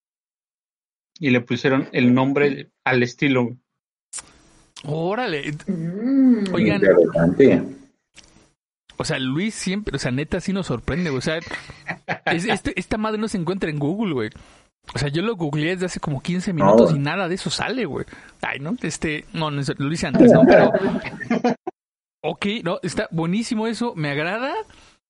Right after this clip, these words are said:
Speaker 2: Entonces, Bohemia y lo que nos hemos to-, estado tomando durante todos estos años, porque al final de cuentas siempre ha sido una, fer-, una cerveza premium, es una chela que nació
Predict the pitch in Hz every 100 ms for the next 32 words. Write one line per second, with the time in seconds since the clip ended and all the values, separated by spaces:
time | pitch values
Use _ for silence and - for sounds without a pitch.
0 | _ 165 156 202 233 277 226 165 156 180
1 | 226 226 240 170 151 160 160 208 220 196
2 | 196 202 202 - 175 190 - 147 165 185
3 | 151 139 143 175 170 185 151 - 135 160
4 | 190 226 - - - - 143 151 160 180
5 | 175 180 175 - 175 165 151 165 147 135
6 | 131 143 151 147 135 147 - 135 156 180
7 | 202 196 - - _ 151 180 240 - -
8 | - 202 220 190 - 185 214 208 170 135
9 | - 190